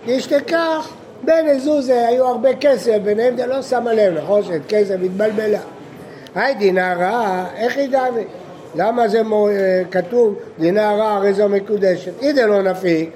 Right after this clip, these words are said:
אף חנות מכולת לא תקבל אותו. היינו, דינר שאין נחושת, אז למה זה מועיל? כמו שאין נחושת לא מועיל. אמר פאפא גודל נפיק על ידי אף אחד. אתה מגיע לאיזה חנות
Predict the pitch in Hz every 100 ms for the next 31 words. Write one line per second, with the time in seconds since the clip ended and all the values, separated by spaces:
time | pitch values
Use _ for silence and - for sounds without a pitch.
0 | - - - - 208 214 214 208 208 196
1 | 180 202 190 185 185 - 175 170 156 156
2 | 160 151 - - - 277 269 160 165 196
3 | 190 214 214 214 240 247 240 - - 147
4 | 175 190 190 190 190 185 185 - - -
5 | 170 208 208 214 202 233 220 214 214 190
6 | 170 147 - - - - - 139 151 165
7 | 175 285 311 320 277 311 285 240 180 -
8 | 220 226 220 185 202 190 180 - 160 143
9 | 135 - 139 - 262 247 233 226 196 185
10 | 180 165 160